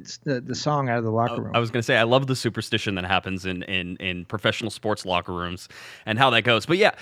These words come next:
Speaker 2: okay, let's go. Let's start from the beginning on this, because we're, we're lucky enough to have you who traveled with the team. Um, so you were on the same plane as that. I need to know,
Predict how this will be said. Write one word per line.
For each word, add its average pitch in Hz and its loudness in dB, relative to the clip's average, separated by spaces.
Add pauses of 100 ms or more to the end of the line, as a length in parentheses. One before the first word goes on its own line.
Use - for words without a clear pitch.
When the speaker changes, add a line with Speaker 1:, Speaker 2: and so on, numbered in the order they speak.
(100)
Speaker 2:
okay, 214 6
let's 226 6
go. 208 4
Let's 233 2
start 359 2
from 262 2
the 208 4
beginning 139 4
on 98 2
this, 82 -6
because 147 2
we're, 175 4
we're 143 -2
lucky 170 0
enough 170 2
to 135 -2
have 127 2
you 117 2
who 113 -2
traveled 117 2
with 151 0
the - 2
team. 85 -6 (440)
Um, 90 -2
so - -6
you 107 0
were 123 4
on 202 2
the 202 2
same 151 2
plane 127 2
as 120 0
that. 135 0
I 190 4
need 285 2
to 180 -4
know, 139 6